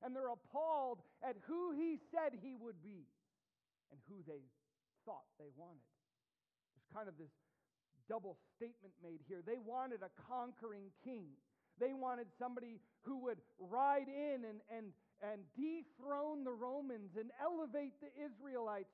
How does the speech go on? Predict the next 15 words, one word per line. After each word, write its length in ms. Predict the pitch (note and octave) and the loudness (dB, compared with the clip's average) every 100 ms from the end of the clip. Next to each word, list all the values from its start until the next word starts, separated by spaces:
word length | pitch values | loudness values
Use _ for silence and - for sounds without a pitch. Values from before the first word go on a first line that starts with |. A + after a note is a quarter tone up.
| _ | _
to 80 | A#3+ | -8
their 240 | A3 G#3+ - - | -4 -4 -6 -10
rightful 640 | G3 B3 C4+ - B3+ A3+ A#3+ | -4 -2 -2 -4 -4 -4 2
heir 320 | B3 A#3+ A3 | 2 4 0
in 80 | G#3 | -6
the 80 | G3+ | -10
promised 400 | - A#3 A3+ F#3 - | -8 -6 -6 -10 -8
land. 320 | G#3+ G#3+ G3+ | -6 -6 -6
And 80 | F#3+ | -8
instead, 480 | F3+ - _ A3 F#3 | -10 -14 _ -2 -2
they 160 | F3 | -4
got 160 | E3 F3+ - | -6 -8 -8
this 160 | E3+ - D#3+ | -14 -14 -16
man 240 | E3+ E3 | -14 -12
who 160 | D3+ C#3 | -12 -12